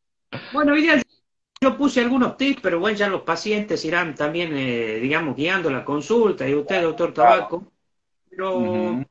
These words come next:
Speaker 1: a mí me ocurrió poner, digamos, como para, para la clase C de hoy, cómo fumar en pipa. Pipa en boca, pipa en mano,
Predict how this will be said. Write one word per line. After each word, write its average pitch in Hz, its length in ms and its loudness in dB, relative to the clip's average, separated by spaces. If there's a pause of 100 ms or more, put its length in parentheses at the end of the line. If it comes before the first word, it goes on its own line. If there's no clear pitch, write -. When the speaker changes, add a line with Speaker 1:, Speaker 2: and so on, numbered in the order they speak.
Speaker 1:
a - 100 -8
mí 214 60 -6
me - 20 -20 (440)
ocurrió 208 500 0
poner, 208 360 0
digamos, 190 400 -2
como 165 260 -4
para, 143 760 0 (400)
para 151 180 0
la 147 160 0
clase 202 280 -2
C 214 220 0
de 208 120 2
hoy, 220 400 -2 (440)
cómo 214 800 4
fumar 208 380 2
en 156 160 -2
pipa. - 500 -4 (240)
Pipa 240 280 0
en 175 120 -4
boca, 247 460 0
pipa 220 340 -4
en 165 80 -4
mano, 233 560 -2